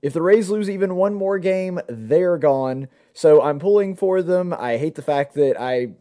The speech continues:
unfortunately, I just happen to be doing a show in the middle of Game six, but that's the way that it goes sometime. Work comes before pleasure,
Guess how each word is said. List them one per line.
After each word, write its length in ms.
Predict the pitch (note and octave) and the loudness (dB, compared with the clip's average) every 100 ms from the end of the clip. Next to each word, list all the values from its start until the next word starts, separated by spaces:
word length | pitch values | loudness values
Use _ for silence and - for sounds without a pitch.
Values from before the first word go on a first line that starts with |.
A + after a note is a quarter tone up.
| D#2+ | -18
unfortunately, 680 | A2 A2+ C3+ C#3 C3 B2 | -14 -6 -6 -6 -10 -6
I 60 | A2+ | -4
just 160 | A2 A#2+ | -6 -8
happen 220 | A#2 A#2+ | -8 -8
to 60 | |
be 100 | A2+ | -10
doing 220 | G#2+ A2 G2 | -8 -10 -10
a 40 | |
show 360 | C3 F#3+ F#3+ E3 | -4 -2 0 -2
in 80 | |
the 40 | B2+ | -4
middle 240 | B2 A2+ | -4 -4
of 120 | G#2+ | -4
Game 240 | A2 B2+ A#2+ | -4 -6 -4
six, 420 | E3 A3+ G#3+ G#3 | -2 0 0 -6
but 220 | - A2+ | -6 -6
that's 240 | G#2+ G#2+ - | -6 -10 -12
the 80 | |
way 160 | G#2 G2 | -12 -12
that 120 | F2+ | -14
it 40 | G2+ | -4
goes 240 | G3 F#3+ | -4 -2
sometime. 500 | F#3+ F3+ E3+ E3 D#3+ | -4 -4 -4 -4 -6
Work 240 | A#2+ B2+ | -6 -8
comes 240 | - A#2+ A#2 | -8 -10 -10
before 320 | A2 A#2 G#2 | -14 -10 -8
pleasure, 500 | E3+ F#3 F3+ F3+ E3 | -2 -2 0 -4 -6